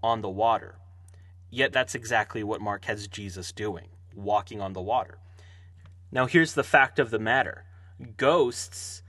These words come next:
don't really have anything to do with the water. In fact, ghosts are probably anti-water in the ancient mind.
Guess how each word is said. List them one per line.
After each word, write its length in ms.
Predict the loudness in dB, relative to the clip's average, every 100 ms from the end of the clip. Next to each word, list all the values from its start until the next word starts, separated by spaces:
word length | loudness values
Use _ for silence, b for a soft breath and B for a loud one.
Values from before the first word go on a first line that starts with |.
| b b b 2
don't 260 | 4 6
really 240 | 4 4 6
have 240 | 8 6
anything 380 | 6 2 2 0
to 100 | -2
do 260 | -2 2 4
with 180 | 2
the 100 | 0
water. 480 | -4 -4 -6 -10 -18 -20 b b b -10
In 120 | -10
fact, 420 | 4 6 6 2
ghosts 400 | 2 2 2 2
are 120 | 4
probably 680 | 4 4 4 4 0 -2 0
anti-water 1120 | 2 2 2 0 0 0 -4 -8 -10 -14 -18 -20 -20 -10
in 180 | -8 -4
the 100 | -4
ancient 360 | -6 -6 -6
mind. 380 | -2 -2 -4 -12